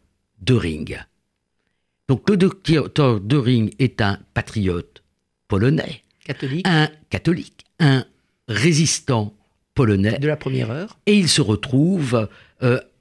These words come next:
Speaker 1: ayant le rôle décisif avec d'autres médecins.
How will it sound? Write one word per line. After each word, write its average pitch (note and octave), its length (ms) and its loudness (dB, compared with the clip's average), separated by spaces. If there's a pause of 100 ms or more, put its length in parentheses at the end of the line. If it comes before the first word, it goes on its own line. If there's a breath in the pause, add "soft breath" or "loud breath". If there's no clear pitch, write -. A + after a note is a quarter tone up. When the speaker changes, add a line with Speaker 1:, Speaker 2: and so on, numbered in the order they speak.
(160)
Speaker 1:
ayant D#3 300 2
le B2+ 120 0
rôle G#2 720 -2
décisif A2+ 840 -4
avec B2+ 340 -6
d'autres G#3 340 0
médecins. B2+ 580 -2